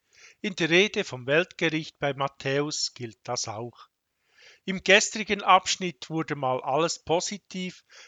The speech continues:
für diejenigen auf der rechten Seite zweimal formuliert. Im heutigen Abschnitt Matthäus fünfundzwanzig,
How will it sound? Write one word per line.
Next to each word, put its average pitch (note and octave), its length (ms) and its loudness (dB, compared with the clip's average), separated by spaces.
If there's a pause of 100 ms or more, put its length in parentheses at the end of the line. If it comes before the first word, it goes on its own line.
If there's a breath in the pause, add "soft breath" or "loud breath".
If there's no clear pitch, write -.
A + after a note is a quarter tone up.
(100)
für A#3+ 180 -6
diejenigen F3 680 2
auf A#2+ 220 -4
der B2 180 -8
rechten C3+ 440 -6
Seite B2+ 640 -2 (260)
zweimal C#3 760 2
formuliert. D3 720 0 (720 loud breath)
Im G3 240 -2
heutigen F3 560 2
Abschnitt - 680 2 (100)
Matthäus C#3+ 580 0
fünfundzwanzig, D#3+ 1000 -4